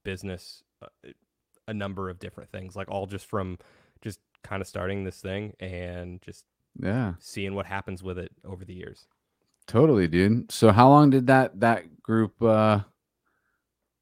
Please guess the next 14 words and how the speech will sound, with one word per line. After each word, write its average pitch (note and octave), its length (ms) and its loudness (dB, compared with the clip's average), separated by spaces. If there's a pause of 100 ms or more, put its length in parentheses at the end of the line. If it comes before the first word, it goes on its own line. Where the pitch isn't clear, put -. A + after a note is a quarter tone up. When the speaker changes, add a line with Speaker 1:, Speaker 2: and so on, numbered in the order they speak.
(140)
Speaker 2:
stay - 300 0
together? A2 420 0
Bef-, G2 400 -6
was G2 200 0
it F#2 120 -6
through C#3 260 0
Speaker 1:
Um, C3+ 60 0
Speaker 2:
high A2+ 160 4
school? C#3+ 360 2
Speaker 1:
so, C#3+ 500 -2
yeah, D#3 240 -6
it C#3+ 80 -6
was, C#3 260 -4
uh, B2 760 -4